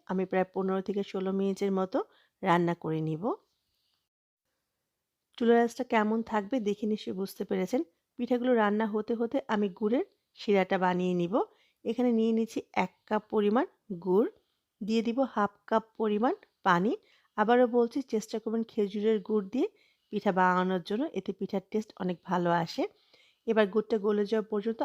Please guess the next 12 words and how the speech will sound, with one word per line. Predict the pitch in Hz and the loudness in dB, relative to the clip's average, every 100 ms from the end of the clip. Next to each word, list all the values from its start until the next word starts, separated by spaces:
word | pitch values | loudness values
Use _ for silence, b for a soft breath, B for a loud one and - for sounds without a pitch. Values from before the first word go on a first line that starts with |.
| - | -2
আমি | 190 185 | -2 -4
চুলায় | 196 185 180 170 | -2 0 2 2
রাখবো। | 165 240 403 b b b _ | 0 -4 -4 b b b _
গুড়টা | 233 226 240 | -6 0 2
গলে | 208 233 226 | 2 2 4
গেছে, | 233 220 302 202 | 2 0 -4 -2
এবার | 202 202 | 0 0
আমি | 202 220 | -2 -2
চুলা | 208 202 | -2 0
থেকে | 220 285 440 _ _ 196 | -2 -4 -6 _ _ 0
নামিয়ে | 180 175 180 175 | 2 4 2 2
নিব। | 165 | 0